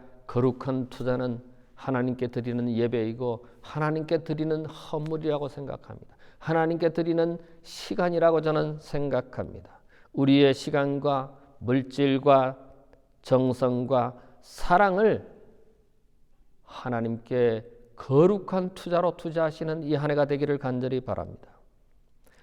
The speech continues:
성공하는 예배는 성공하는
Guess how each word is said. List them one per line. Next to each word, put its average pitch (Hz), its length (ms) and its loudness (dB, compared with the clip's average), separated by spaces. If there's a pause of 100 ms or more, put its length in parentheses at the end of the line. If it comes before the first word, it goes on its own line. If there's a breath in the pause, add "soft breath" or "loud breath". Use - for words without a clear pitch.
(120)
성공하는 139 840 -2
예배는 139 460 0 (260 soft breath)
성공하는 196 880 0